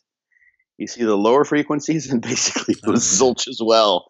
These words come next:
Speaker 1: That person was not doing well. They basically
Speaker 2: <laughs>
Speaker 1: not, were a non-responder in both legs.
Speaker 2: Okay.
Speaker 1: Both cases. Now look up top, like, look on the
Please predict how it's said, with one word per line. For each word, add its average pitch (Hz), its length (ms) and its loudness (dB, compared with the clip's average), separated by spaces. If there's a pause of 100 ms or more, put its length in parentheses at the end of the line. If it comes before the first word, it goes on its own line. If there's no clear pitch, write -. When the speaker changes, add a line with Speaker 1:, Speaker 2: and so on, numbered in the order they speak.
(240)
Speaker 1:
That 151 260 4
person 165 320 -2
was 120 140 -4
not 135 420 0
doing 131 340 -2
well. 113 280 2
They 117 160 0
basically 135 500 -4
Speaker 2:
<laughs> - 0 -
Speaker 1:
not, 110 320 -2
were 117 120 -2
a 113 40 0
non-responder 113 840 0 (400)
in 113 100 2
both 123 300 2
legs. 107 440 0 (120)
Speaker 2:
Okay. 98 480 -10
Speaker 1:
Both 117 240 -6
cases. - 420 -10 (800)
Now 120 340 2 (440)
look 143 340 0
up 151 220 2
top, 139 540 0 (140)
like, 120 220 -4
look 151 160 -4
on 143 140 0
the 120 80 0